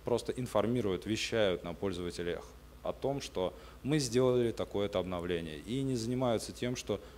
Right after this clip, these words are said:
а какие были настоящие причины. Когда человек, который играет в проект, понимает, что были какие-то странные причины и что игра стала хуже, это может привести к тому, что большое количество людей это поймет. Кроме того, не забывайте, существует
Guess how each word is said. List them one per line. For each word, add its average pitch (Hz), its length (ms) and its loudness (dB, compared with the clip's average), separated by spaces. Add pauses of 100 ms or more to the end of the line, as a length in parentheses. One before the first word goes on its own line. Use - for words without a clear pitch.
(560)
а 92 160 8
какие 143 340 0
были 135 200 6
настоящие 120 600 0
причины. 92 520 -4 (260)
Когда 123 320 2
человек, 139 500 2
который 110 380 0
играет 107 280 2
в - 20 -14
проект, 107 360 4
понимает, 98 440 0
что 90 360 0 (140)
были 107 240 2
какие-то 104 380 -4
странные 101 480 2
причины 90 400 -4
и 87 60 -2
что 92 200 -2
игра 95 200 0
стала 90 280 -2 (140)
хуже, 151 400 0 (580)
это - 160 -2
может 151 220 2
привести 135 340 0
к - 60 -12
тому, 147 260 2
что 127 280 0
большое 123 360 4
количество 139 360 2
людей 131 280 4
это 87 140 0
поймет. 87 400 -4 (480)
Кроме 117 260 6
того, 85 220 2
не 90 80 0
забывайте, 117 640 4
существует 131 720 0